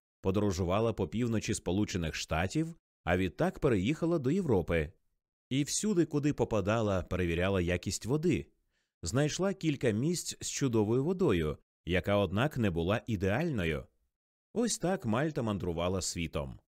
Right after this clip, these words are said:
Коли не ставало грошей, згадувала, що вміє віщувати, допомагала знаходити пропалі речі або людей. За це їй платили. Хоча вона і не любить брати грошей, бо зовсім не годиться обмінювати небесний дар на матеріальні цінності.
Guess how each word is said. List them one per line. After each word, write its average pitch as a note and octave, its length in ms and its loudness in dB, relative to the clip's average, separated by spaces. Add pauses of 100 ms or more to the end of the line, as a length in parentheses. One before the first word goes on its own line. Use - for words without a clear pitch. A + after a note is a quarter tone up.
(320)
Коли A2 300 2
не B2 120 0
ставало G#2 480 2
грошей, G#2+ 600 0
згадувала, G3 680 0
що A#2+ 240 -2
вміє A#2 360 0
віщувати, C3+ 840 -2 (340)
допомагала F#2+ 720 0
знаходити C3 640 0
пропалі F2+ 500 0
речі E2+ 360 0
або F2 280 0
людей. B2+ 460 0 (380)
За F#2 240 2
це G#3+ 280 0
їй D3 280 0
платили. E2+ 680 0 (600)
Хоча F3 300 2
вона F#3 240 2
і F3 60 2
не F3 140 2
любить C3+ 360 2
брати G#2 320 2
грошей, G#2+ 560 0 (400)
бо G#2+ 180 2
зовсім C3+ 460 2
не A2+ 80 2
годиться A#2+ 540 0
обмінювати A#2 600 2
небесний F2+ 600 0
дар B2 280 0
на C3+ 100 0
матеріальні F2 600 0
цінності. F#2 760 -2